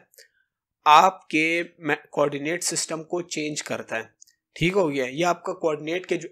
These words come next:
एक्सिस हैं ये बता रहा है कि एक के बढ़ने से दूसरा कितना बड़ा है। बस फिलहाल ये समझे कि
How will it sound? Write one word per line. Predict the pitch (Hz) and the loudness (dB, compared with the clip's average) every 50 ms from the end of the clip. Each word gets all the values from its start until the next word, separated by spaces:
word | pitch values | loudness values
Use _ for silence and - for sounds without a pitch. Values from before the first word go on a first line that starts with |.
| - | -8
एक्सिस | 175 - - - 214 214 180 180 | -8 -6 -4 -2 -2 -2 -2 -4
हैं | 180 196 214 214 _ _ _ _ _ _ _ _ | -4 -6 -8 -10 _ _ _ _ _ _ _ _
ये | 170 180 165 | 2 2 2
बता | 151 160 151 160 160 175 | 2 2 4 6 8 8
रहा | 190 | 8
है | 190 185 | 6 4
कि | 185 - - | 0 0 2
एक | 156 170 175 175 - | 2 2 2 2 0
के | 170 | 0
बढ़ने | 165 156 160 160 170 175 | 2 2 0 0 -2 -2
से | 165 - 165 | -4 -4 -6
दूसरा | 147 139 147 - - 165 151 | -8 -10 -12 -12 -10 -8 -8
कितना | - 143 123 - 139 139 | -8 -8 -6 -4 -4 0
बड़ा | 143 156 160 170 | 2 2 2 4
है। | 180 | 4
बस | 214 233 220 - | 4 2 2 2
फिलहाल | - 226 240 233 226 220 | 4 4 6 6 6 4
ये | 196 208 220 214 | 4 2 2 2
समझे | - 202 185 185 202 220 220 | 2 -2 -2 -2 -2 -2 0
कि | 220 202 | 0 0